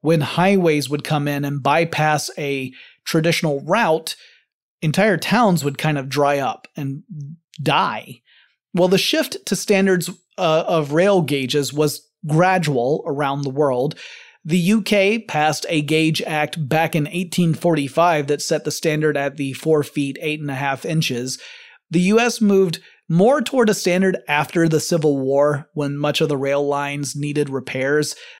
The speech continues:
So the reunified United States took the opportunity to swap out the wider gauges in parts of the South with one closer to the northern standard. A little more than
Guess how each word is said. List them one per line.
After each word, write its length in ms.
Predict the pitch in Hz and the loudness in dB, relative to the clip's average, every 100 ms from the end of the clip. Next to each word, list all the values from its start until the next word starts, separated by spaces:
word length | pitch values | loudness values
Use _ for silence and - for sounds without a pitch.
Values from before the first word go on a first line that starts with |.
| _ | _
So 280 | - 180 160 | 2 4 4
the 100 | 160 | 2
reunified 840 | 156 165 175 180 - 165 160 165 | 0 0 2 2 2 2 4 2
United 380 | 156 156 156 151 | 0 0 0 -2
States 340 | - 156 151 | 0 0 0
took 200 | - 165 | -2 -2
the 140 | 156 151 | 0 0
opportunity 680 | 143 147 - 147 147 147 143 | 0 -2 -4 -4 -2 -4 -4
to 140 | 143 | -4
swap 440 | - - 147 147 | -6 -2 0 2
out 260 | 156 147 156 | 2 0 0
the 180 | 143 143 | -4 -4
wider 600 | 135 139 151 151 156 151 | -2 0 0 0 0 0
gauges 560 | 143 147 147 151 139 | -2 -2 0 -2 -2
in 160 | 139 135 | -6 -6
parts 260 | 143 147 151 | -4 -4 -4
of 60 | |
the 80 | 143 | -6
South 320 | - 185 185 - - - - _ | 0 2 2 -4 -20 -20 -20 _
with 160 | 175 165 | 0 2
one 320 | 175 185 175 - | 4 2 0 -8
closer 540 | - 220 220 190 175 | 0 4 4 2 0
to 220 | 170 190 | 0 0
the 140 | 160 156 | 2 4
northern 420 | 156 156 151 139 | 4 2 0 -2
standard. 600 | - 151 139 123 110 - - - - _ - | -4 -4 -4 -8 -10 -14 -20 -20 -20 _ -2
A 80 | 175 | 2
little 240 | 190 269 | 4 4
more 240 | 247 220 214 | 4 4 4
than 220 | 190 | 2